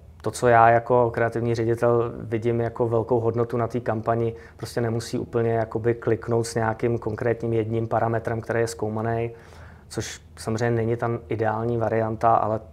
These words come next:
takové věci se dějou taky. A pak to má prostě pro mě nějakou hodnotu, je to nějaké poučení, ale,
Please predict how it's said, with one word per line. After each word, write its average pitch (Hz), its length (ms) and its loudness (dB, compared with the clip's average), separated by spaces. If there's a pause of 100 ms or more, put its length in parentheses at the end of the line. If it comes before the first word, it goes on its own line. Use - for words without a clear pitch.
(120)
takové 110 280 -4
věci 113 220 -4
se 117 160 -4
dějou 110 280 -2
taky. 113 460 -6 (460)
A - 80 -12
pak - 220 -4
to 117 100 0
má 110 220 2
prostě - 380 -6
pro 110 160 -2
mě 110 100 -2
nějakou 110 320 -2
hodnotu, 110 560 -4 (360)
je 110 80 -4
to 113 80 -2
nějaké 110 260 0
poučení, 113 640 0
ale, 110 280 2